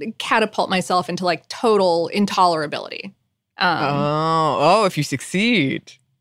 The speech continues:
Speaker 1: Right,
Speaker 2: Oh,
Speaker 1: yeah.
Speaker 2: yeah, yeah, yeah. Mm.
Speaker 1: Because I, they, they, they seem, they seem very complicated. Um, I always have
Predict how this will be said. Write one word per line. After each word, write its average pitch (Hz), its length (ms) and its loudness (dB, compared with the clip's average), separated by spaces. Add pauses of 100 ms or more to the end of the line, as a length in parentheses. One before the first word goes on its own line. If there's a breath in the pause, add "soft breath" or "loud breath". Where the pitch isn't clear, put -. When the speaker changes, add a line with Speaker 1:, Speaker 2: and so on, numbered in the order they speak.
(120)
Speaker 1:
Right, 180 500 2
Speaker 2:
Oh, - 20 -8
Speaker 1:
yeah. 143 300 2
Speaker 2:
yeah, 113 140 -2
yeah, 117 180 0
yeah. 120 440 -2 (140)
Mm. 170 260 -4
Speaker 1:
Because 233 260 2
I, 240 560 0 (120)
they, 240 180 2
they, 233 440 2
they 196 200 0
seem, 294 440 2
they 226 100 4
seem 208 240 -2
very 262 220 2
complicated. 180 800 0
Um, 170 340 0
I 175 180 0
always 208 340 2
have 175 560 0